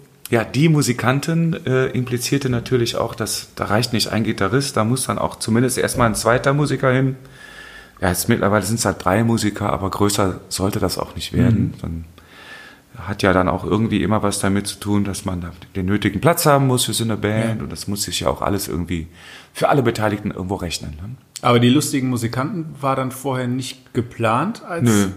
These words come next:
Speaker 1: Also
Speaker 2: Okay.
Speaker 1: diese, diese Idee, der Name, das war, das war die Idee von Markus und, und, äh, ja, das wurde ja dann irgendwann, haben wir angefangen zweitausendsieben oder acht?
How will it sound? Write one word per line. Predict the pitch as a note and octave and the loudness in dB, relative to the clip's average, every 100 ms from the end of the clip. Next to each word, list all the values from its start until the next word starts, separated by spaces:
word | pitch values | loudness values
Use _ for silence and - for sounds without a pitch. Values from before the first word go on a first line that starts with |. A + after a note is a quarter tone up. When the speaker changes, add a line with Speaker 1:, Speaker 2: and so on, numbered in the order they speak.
| - - | -10 -4
Speaker 1:
Also | C#3+ A2 | 0 0
Speaker 2:
Okay. | G#2+ | 2
Speaker 1:
diese, | G#2 F#2 | 2 2
diese | G2 A#2+ | 2 0
Idee, | A#2 E2 G2 C3 D#3 | 0 0 4 4 4
der | A#2 G2+ | 4 2
Name, | F#2 G#2 D3 C#3+ | 4 4 4 4
das | B2+ B2+ B2 | 2 2 4
war, | B2 A#2 - - - - - | 4 4 0 -16 -20 -20 -14
das | E2 - | -10 -2
war | A2 | 0
die | A#2 | 2
Idee | F#2+ A2+ | 2 0
von | - F#2+ | 0 0
Markus | F2+ A2 A#2+ C3+ C3 | 4 2 4 0 0
und, | - A2 | -2 0
und, | - G#2+ G#2 | 0 2 2
äh, | G2 G2+ G2+ - - - - - _ - | 2 0 -4 -14 -18 -20 -20 -20 _ -4
ja, | F#2 | -2
das | F2+ - | 0 2
wurde | A2 A2 | 2 4
ja | F#2 | 2
dann | F2+ F#2+ | 2 2
irgendwann, | G2 A#2 A2+ A2+ A2+ G#2+ - _ - - - - | 0 2 2 0 -4 -8 -20 _ -20 -20 -20 -8
haben | A2+ | -2
wir | A#2 | 0
angefangen | G2+ B2+ B2+ B2+ | 2 0 0 0
zweitausendsieben | B2 A#2 G#2 G2+ F2+ B2 C#3+ | 0 -2 -2 -2 -2 -2 0
oder | A2+ G#2 - | -2 -2 -2
acht? | C3+ - - | -4 -6 -18